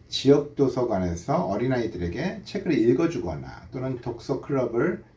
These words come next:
조직한다면요, 이는 의미 있는 과외 활동이 될 수도 있는 거죠. 어, 다음으로는 리더십 역량을 보여주라는 건데요.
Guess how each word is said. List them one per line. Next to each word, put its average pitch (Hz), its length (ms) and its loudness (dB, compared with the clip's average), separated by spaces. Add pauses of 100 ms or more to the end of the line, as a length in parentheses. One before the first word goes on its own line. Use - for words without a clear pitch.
조직한다면요, 156 920 0
이는 165 340 0
의미 180 260 4
있는 127 300 0
과외 131 240 -2
활동이 131 320 -2
될 110 140 -6
수도 120 640 -6
있는 113 240 -2
거죠. 92 260 -6 (1700)
어, 139 600 2 (760)
다음으로는 185 380 4
리더십 185 360 2
역량을 147 400 4
보여주라는 120 520 2
건데요. 98 800 -2